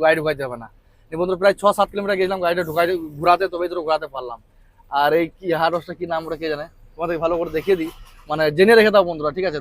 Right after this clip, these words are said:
দুটোই মানে হা-, এই দুটোই হাট হাউস দেখে নাও। বলছে একশো টাকা না দিলে কিন্তু গাড়ি ঢো-, ঢোকানো হবে না। মানুষ এতটা নিচে নামতে পারে সেই বলার বাইরে বন্ধুরা, সেই মানে একটু ধরো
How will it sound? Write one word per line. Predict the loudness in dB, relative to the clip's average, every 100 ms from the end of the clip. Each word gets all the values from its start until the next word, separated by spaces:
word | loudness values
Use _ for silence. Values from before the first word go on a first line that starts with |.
| -4
দুটোই | 2 2 2
মানে | 2
হা-, | 2 2
এই | -2
দুটোই | -4 0
হাট | 2
হাউস | 0 -4
দেখে | -4
নাও। | -4 -6 -20 _
বলছে | -2 6 4
একশো | 4 0
টাকা | 0 2
না | 0
দিলে | 0
কিন্তু | -2 0
গাড়ি | 2 2
ঢো-, | 0 -2 -4 -8
ঢোকানো | 0 0 0
হবে | -6 -12
না। | -14 -20 -20 -20 -12 2
মানুষ | 4 2 0 -2
এতটা | 6 8 10 12 10 10
নিচে | 2 2 4
নামতে | 0 0 0
পারে | 0 0
সেই | 0 4
বলার | 8 8 8
বাইরে | 4 2 -4
বন্ধুরা, | 0 -2 0
সেই | -2
মানে | -2 -4 -10 -16 2 2
একটু | 2 4
ধরো | 6